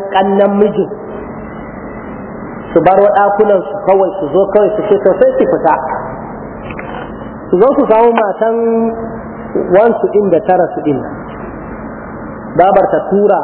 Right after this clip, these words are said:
a tura da wani ɗa namiji irin yaran da ma waɗansu ma su je kai su ce, su kama ɗakuna duk su kulle.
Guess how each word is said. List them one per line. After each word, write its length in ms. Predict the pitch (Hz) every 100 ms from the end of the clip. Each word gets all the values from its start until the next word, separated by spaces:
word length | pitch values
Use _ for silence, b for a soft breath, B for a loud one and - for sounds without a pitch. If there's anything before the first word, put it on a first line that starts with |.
| - -
a 140 | - 143
tura 320 | - 202 202
da 120 | 175
wani 180 | 160 175
ɗa 140 | 185 180
namiji 400 | 185 185 185 175
irin 300 | 175 180 165
yaran 380 | 165 170 156 151
da 80 | 147
ma 160 | 151 151 - - - -
waɗansu 380 | - 156 175 170
ma 120 | 180 180
su 120 | 156
je 120 | 156
kai 140 | 170 175
su 140 | 175
ce, 140 | - 170 165
su 120 | 175 170
kama 260 | 170 170
ɗakuna 400 | 160 160 165 165
duk 160 | - -
su 140 | - -
kulle. 300 | 151 147